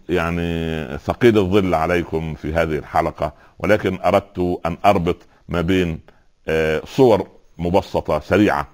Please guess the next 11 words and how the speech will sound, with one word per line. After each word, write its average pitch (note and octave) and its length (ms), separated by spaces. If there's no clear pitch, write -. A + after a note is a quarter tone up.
من F#2 220
أمهات F2+ 520
فضليات E2+ 600
عظيمات E2 520
تركن F#2 280
أثراً F2+ 520
كبيراً F2 380
في D#2+ 200
تاريخنا، A2+ 600
وبين G#2 1120
أمهات، G2+ 480